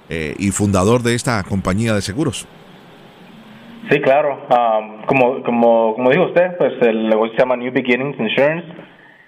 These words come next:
Speaker 2: Este, soy un agente, ah, que vende seguros de, de, de carros, de casa, de vida. Ah, también tenemos para retiros,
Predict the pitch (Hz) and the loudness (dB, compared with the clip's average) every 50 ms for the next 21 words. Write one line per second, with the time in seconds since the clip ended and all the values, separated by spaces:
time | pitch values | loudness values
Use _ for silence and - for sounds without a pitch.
0 | _ - - 113 110 107 - - 127 113 113 110 110 107 107 107 104 101 107 107 | _ 0 2 2 2 2 0 0 2 4 4 6 6 6 6 4 4 2 -2 -4
1 | - - - - - - - - 120 113 117 123 123 127 127 123 120 117 123 131 | -6 -10 -18 -18 -14 -8 -2 0 2 2 2 2 0 2 2 2 0 2 0 -2
2 | 139 143 - - 120 117 120 - - - - 117 110 107 107 107 107 - - 107 | -2 -2 0 0 0 0 0 -8 -10 -2 0 2 4 4 2 0 0 0 -2 0
3 | 107 117 113 - 113 110 113 117 113 107 104 101 98 98 98 98 98 92 - - | 0 -2 -2 0 0 2 2 2 2 2 2 2 2 0 0 -4 -4 -4 -10 -16
4 | _ _ - - 123 127 143 135 131 127 131 131 127 127 131 - 123 123 127 131 | _ _ -2 -2 2 4 4 4 4 2 0 -2 -2 -4 -6 -4 -2 0 2 2
5 | 117 117 117 - 120 117 120 123 117 107 110 113 120 117 117 113 120 117 117 - | 2 2 2 2 2 4 4 4 4 4 2 0 2 2 2 0 0 -4 -8 -10
6 | - - - - - - - - - 104 104 101 101 101 98 104 104 104 101 110 | -12 -12 -12 -12 -18 -18 -12 -4 0 2 2 2 2 0 0 -2 -2 -2 -2 -2
7 | 113 113 113 113 113 - - 110 107 107 107 107 107 113 107 - - 117 117 123 | 0 0 0 -2 -2 0 0 2 2 4 2 0 0 -2 -4 0 0 2 2 2
8 | 131 | 0